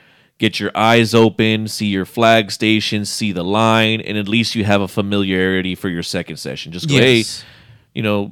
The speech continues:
Speaker 1: instructor, give me four or five laps. You know, can you do four or five laps and just let me see the track?"
Speaker 2: Yeah.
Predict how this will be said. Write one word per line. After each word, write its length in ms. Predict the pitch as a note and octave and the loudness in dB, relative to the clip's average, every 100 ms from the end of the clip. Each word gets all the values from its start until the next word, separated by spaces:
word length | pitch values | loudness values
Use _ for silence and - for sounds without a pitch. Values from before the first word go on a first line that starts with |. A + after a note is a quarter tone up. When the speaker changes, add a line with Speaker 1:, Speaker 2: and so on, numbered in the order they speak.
| - | -14
Speaker 1:
instructor, 640 | G#2 - A#2+ - A2+ G2+ - _ _ _ _ A2 | -16 0 0 2 -2 -4 -10 _ _ _ _ -2
give 180 | A#2+ | 0
me 120 | A#2 A2 | 0 -4
four 280 | - A2+ | 0 2
or 40 | G#2+ | 2
five 320 | - G#2+ F#2 | 4 4 2
laps. 500 | F2+ E2+ - - - | -2 -6 -8 -14 -10
You 60 | F2+ | -10
know, 80 | |
can 120 | E2+ G#2 | -6 -4
you 80 | |
do 140 | A2+ B2 | 0 0
four 220 | - A#2+ | 0 -2
or 20 | |
five 300 | A#2 A2+ G#2 | 2 2 4
laps 340 | G2+ G2+ G2+ G2 | 0 0 -2 -10
and 80 | |
just 220 | G2 F#2+ G#2 | -10 -8 -4
let 180 | G#2+ | -2
me 260 | G#2 G2 F2+ _ _ _ _ | -2 -6 -6 _ _ _ _
see 420 | - - - A#2 F2+ | -16 -12 -6 -6 -6
the 80 | |
track?" 480 | E2+ - - - _ | -10 -12 -12 -16 _
Speaker 2:
Yeah. 260 | - C3+ | -4 -4